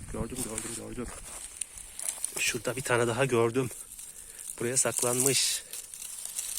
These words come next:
Evet. Bu da güzel. Bunu da alalım. Gayet güzel burası. Daha önce de toplamıştım ben buradan.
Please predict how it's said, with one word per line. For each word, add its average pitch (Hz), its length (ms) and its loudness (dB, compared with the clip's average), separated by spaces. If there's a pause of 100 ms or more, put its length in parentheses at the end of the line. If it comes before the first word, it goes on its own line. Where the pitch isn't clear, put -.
(200)
Evet. 117 180 -2 (1900)
Bu - 40 -8
da 110 80 -4
güzel. 104 280 -4 (280)
Bunu 113 140 -4
da 113 60 0
alalım. 107 260 -2 (2000)
Gayet 117 340 -2
güzel 110 260 2 (200)
burası. 117 340 4 (1500)
Daha 113 140 4
önce 135 160 2
de 139 60 8
toplamıştım 123 560 4
ben 123 140 4
buradan. 139 320 4